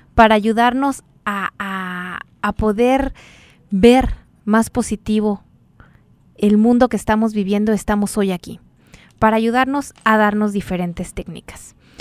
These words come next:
Y yo le voy a decir una cosa, yo lo que he aprendido es que aquí no importa lo que usted sabe, sino lo que importa es lo que usted practica. ¿Cuántas veces no nos hemos encontrado con alguien que diga, "Ah, es que eso de motivación personal, sí, eso yo ya lo sé.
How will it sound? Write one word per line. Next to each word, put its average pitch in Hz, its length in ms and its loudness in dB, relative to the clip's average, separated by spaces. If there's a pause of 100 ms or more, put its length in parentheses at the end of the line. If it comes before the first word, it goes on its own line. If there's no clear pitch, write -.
(180)
Y 233 80 -6
yo 294 140 4
le 339 80 4
voy 330 160 6
a - 20 4
decir 269 220 -2
una 247 160 0
cosa, 190 400 -2
yo 220 180 0
lo 302 100 2
que 277 120 0
he - 20 4
aprendido 208 640 -2
es 196 240 -4
que 196 320 -4
aquí 214 240 -6
no 294 100 -4
importa 247 400 -2
lo 214 140 0
que - 160 -4
usted 208 320 -4
sabe, 208 480 -2 (440)
sino 208 280 2
lo 208 140 4
que 226 120 -2
importa 226 520 0
es 220 100 -2
lo 226 140 -2
que - 120 -6
usted 202 300 -4
practica. - 720 -6 (640)
¿Cuántas 254 340 4
veces 254 300 -2
no 247 100 0
nos 240 180 -2
hemos 233 220 0
encontrado 214 480 0
con 214 180 -4
alguien 208 300 -6
que 208 100 -4
diga, 214 360 -6
"Ah, 349 580 -4
es 233 120 -6
que 302 120 -8
eso 311 140 -4
de 302 100 -4
motivación 247 540 -4
personal, 254 500 -6
sí, 294 280 -8
eso 254 200 -6
yo 254 100 -6
ya 277 160 -2
lo 233 140 0
sé. 240 480 -4